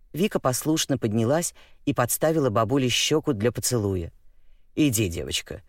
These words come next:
ни о чём не думай. Утро вечера мудренее», улыбнулась бабуля.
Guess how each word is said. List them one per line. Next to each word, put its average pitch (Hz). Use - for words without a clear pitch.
ни 156
о 139
чём 170
не 147
думай. 107
Утро 285
вечера 190
мудренее», 127
улыбнулась 104
бабуля. 92